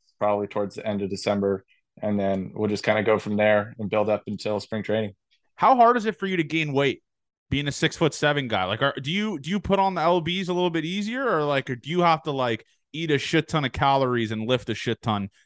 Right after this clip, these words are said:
Speaker 2: to get that bulk and muscle on you?
Speaker 1: It takes me a lot of work to put on weight and to hold it. So I have a pretty, I have a pretty strict routine when it comes to that stuff now, 'cause I didn't understand it when I was younger. So I was wondering, like, I'm eating as much as everybody else, but I'm not putting on any weight.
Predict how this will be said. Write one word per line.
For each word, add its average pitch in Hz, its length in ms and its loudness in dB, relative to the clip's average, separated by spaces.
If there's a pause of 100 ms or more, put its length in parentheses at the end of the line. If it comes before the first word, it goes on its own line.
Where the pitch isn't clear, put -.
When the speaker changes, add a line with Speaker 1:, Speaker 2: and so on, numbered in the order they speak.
Speaker 2:
to 113 120 0
get 107 240 2
that 110 240 -2
bulk 120 300 2
and 107 100 -2
muscle 117 320 0
on 85 220 -6
you? 78 100 -14 (960)
Speaker 1:
It 139 200 4
takes 135 280 4
me 127 120 4
a 117 60 6
lot 110 200 8
of 104 60 4
work 98 260 -2
to 98 80 -10
put 101 140 -6
on 95 120 -4
weight 95 380 -4
and 104 80 0
to 98 80 4
hold 98 240 2
it. 98 100 0 (180)
So 127 160 4
I 123 180 6
have 120 120 6
a 120 120 2
pretty, 139 520 6
I 131 100 2
have 131 120 4
a - 20 -14
pretty 135 220 2
strict 120 400 0
routine 117 380 -2
when 110 120 -4
it 113 80 -12
comes 110 220 -2
to 110 80 -2
that 107 200 0
stuff 104 300 -4
now, 104 220 -4
'cause - 140 -8
I 143 40 2
didn't 156 200 2
understand 123 420 2
it - 100 -4
when 110 80 -2
I 107 60 -2
was 104 160 -6
younger. 104 360 -4 (460)
So 135 80 6
I - 20 10
was 117 140 6
wondering, 117 240 4
like, 110 160 2
I'm 117 120 2
eating 127 180 2
as 113 100 -4
much 113 180 0
as - 80 -6
everybody 110 420 0
else, 110 240 2
but 110 100 -6
I'm 107 60 -6
not 107 240 -2
putting 117 220 -4
on 107 140 0
any 107 160 -8
weight. 107 280 -4